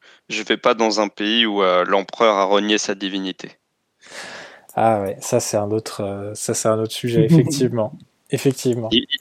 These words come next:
Speaker 1: il peut pas me traiter d'hé-, d'hérétique, c'est bon.
Speaker 2: Ça, au moins,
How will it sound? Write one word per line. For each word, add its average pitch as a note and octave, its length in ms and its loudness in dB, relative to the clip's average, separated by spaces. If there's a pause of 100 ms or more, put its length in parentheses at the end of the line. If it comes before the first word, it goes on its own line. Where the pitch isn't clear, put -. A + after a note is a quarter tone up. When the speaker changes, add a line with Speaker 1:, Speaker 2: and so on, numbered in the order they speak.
Speaker 1:
il - 140 -20
peut B2+ 100 0
pas C3 140 4
me B2+ 80 0
traiter B2 320 0
d'hé-, A2+ 280 4
d'hérétique, G#2+ 760 -2 (100)
c'est - 260 0
bon. G#2+ 120 -6 (880)
Speaker 2:
Ça, F3 400 6
au D#3 100 8
moins, D#3+ 440 6